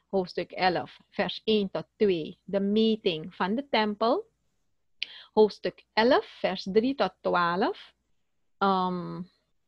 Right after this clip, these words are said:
hoofdstuk elf, vers drie tot en met twaalf, vers twee, getuigen. En hoofdstuk elf, vers vijftien tot negentien. De zevende engel blaast op de trompet.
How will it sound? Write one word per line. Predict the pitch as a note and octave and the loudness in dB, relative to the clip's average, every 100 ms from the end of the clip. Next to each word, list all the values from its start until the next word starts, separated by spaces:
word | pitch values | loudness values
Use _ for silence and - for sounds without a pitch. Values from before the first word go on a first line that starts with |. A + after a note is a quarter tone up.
| _ _ _ _ _ _ _ | _ _ _ _ _ _ _
hoofdstuk | - G3 G3 - F3 - - | -4 -4 -4 -8 -8 -10 0
elf, | G3+ A3 D4+ - | 4 4 2 0
vers | G3 F#3 - E3+ | -2 -2 -6 -8
drie | D#3+ F#3+ A#3+ F#4+ - _ _ _ | 0 2 4 2 -2 _ _ _
tot | A3 - | -2 0
en | G3 | -2
met | F3+ - | -4 -4
twaalf, | G3 G3 F3+ F3 F#3+ | 0 2 4 2 -2
vers | - F#3 - - - | -2 -2 -4 -8 -4
twee, | F3+ F3 F#3+ D#4+ - _ _ _ | -2 0 2 0 -2 _ _ _
getuigen. | - F3 - E3 F3+ B3 C#4+ A#4+ _ _ _ _ _ _ _ _ | -8 -6 -4 -2 -2 -2 -2 -4 _ _ _ _ _ _ _ _
En | - F#3+ | -2 0
hoofdstuk | G3 F#3 - F3+ - | 0 -4 -4 -8 -6
elf, | - F#3 F3+ | -2 0 0
vers | - F3+ - - | -4 -6 -6 -2
vijftien | F3+ F3 G3+ F3+ | 0 0 -4 -6
tot | E3+ | -8
negentien. | F#3 F3+ F3+ G3 A#3 A3+ F#3 E3 - _ _ | -6 -4 -2 -2 -4 -4 -6 -6 -14 _ _
De | F3+ F3 | -10 -10
zevende | _ G#3 G3 A#3 A#3+ - | _ -2 0 0 -2 -2
engel | G3 F#3+ F#3 G#3+ B3+ | -4 -2 0 -2 -2
blaast | - E3 F3+ F3 F#3+ - - - | -6 0 2 2 0 -4 -12 -4
op | F3+ F3 | -4 -2
de | F3+ | -2
trompet. | G3 F3+ - - - | -2 -2 -4 -8 -8